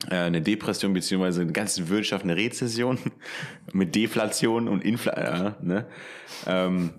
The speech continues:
ja, aber das wäre, glaub ich, interessant, was, was dann passieren würde, wenn das wegfällt. Also auf was man dann zurückgreift, dass man seine Aufmerksamkeit wieder bekommt von anderen.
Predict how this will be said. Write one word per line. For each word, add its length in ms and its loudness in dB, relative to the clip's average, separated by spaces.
ja, 100 2
aber 100 4
das 140 0
wäre, 80 2
glaub 100 2
ich, 80 -2
interessant, 440 0
was, 340 -2
was 140 -2
dann 160 0
passieren 400 2
würde, 240 0
wenn 100 0
das 240 0
wegfällt. 360 -4
Also 440 -4
auf 200 -4
was 180 0
man 120 2
dann 180 2
zurückgreift, 720 0
dass 160 2
man 200 2
seine 400 2
Aufmerksamkeit 720 0
wieder 140 2
bekommt 340 -2
von 100 -2
anderen. 380 -2